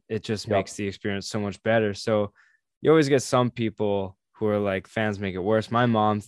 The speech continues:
Speaker 1: likes it without fans rather than with fans. And me and my dad both look at her like she's a completely, like, complete crazy person. 'Cause
Speaker 2: Yeah,
Speaker 1: it's
Speaker 2: I'm with
Speaker 1: like,
Speaker 2: you on that.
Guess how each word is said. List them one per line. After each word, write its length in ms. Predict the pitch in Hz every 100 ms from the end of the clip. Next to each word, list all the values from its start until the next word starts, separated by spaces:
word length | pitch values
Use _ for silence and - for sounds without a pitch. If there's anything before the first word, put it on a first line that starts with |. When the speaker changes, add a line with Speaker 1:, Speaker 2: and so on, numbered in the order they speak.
| _
Speaker 1:
likes 460 | 101 101 101 90 -
it 60 | 92
without 380 | 95 98 101
fans 560 | - 107 107 107 98 - -
rather 300 | 104 95 92
than 260 | 92 92
with 160 | 92 95
fans. 400 | - 113 113 104
And 80 | 101
me 60 |
and 80 | 98
my 120 | 98
dad 300 | 95 95 92
both 220 | 95 95
look 180 | 95 95
at 160 | 104 104
her 160 | 104
like 140 | 98 95
she's 240 | - 98
a 80 | 92
completely, 600 | - 92 104 90 90 90 _
like, 240 | 101 92 - -
complete 340 | 98 101 85
crazy 320 | 101 92 101
person. 440 | 98 113 113 135 - - - _ _ _
'Cause 140 | 110
Speaker 2:
Yeah, 120 | 110
Speaker 1:
it's 60 | 107
Speaker 2:
I'm 60 | 113
with 80 |
Speaker 1:
like, 60 | 113
Speaker 2:
you 100 | 110
on 140 | 101
that. 340 | 101 104 -